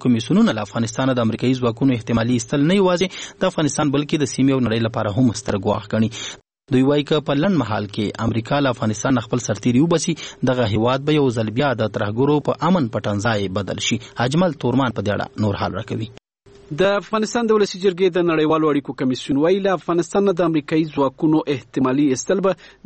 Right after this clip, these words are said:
Speaker 2: دغه هیواد یو ځل بیا د ترهګرو په ځاله بدل کړي. د ولسي جرګې د نړیوالو اړیکو د کمیسیون رئیسیال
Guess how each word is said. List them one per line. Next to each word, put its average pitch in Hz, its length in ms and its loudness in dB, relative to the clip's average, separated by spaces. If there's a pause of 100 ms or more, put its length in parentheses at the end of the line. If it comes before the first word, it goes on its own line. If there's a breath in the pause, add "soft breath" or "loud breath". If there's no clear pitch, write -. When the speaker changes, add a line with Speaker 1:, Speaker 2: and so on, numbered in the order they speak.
Speaker 2:
دغه 175 280 0
هیواد 185 320 0
یو 170 160 2
ځل 151 200 0
بیا 151 160 2
د 139 240 -2
ترهګرو 120 540 -4
په 113 160 -4
ځاله 123 320 0
بدل 107 320 -4
کړي. 113 180 -6 (560 loud breath)
د 156 120 4
ولسي 160 280 0
جرګې 156 340 0
د - 400 -4
نړیوالو 147 480 2
اړیکو 143 300 0
د 135 120 -4
کمیسیون 131 380 -2
رئیسیال 143 400 0